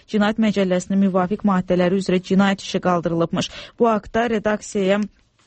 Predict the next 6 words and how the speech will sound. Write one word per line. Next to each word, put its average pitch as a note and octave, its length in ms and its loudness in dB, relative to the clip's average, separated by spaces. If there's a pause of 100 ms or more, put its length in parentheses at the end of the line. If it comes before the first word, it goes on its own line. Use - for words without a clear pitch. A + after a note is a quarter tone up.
(320)
ə, G3 80 2
ə, F3+ 760 -4 (360)
mənbədən G#3 800 2
məlumat F#3+ 720 -2
verilib F#3+ 640 0
və, G#3+ 140 2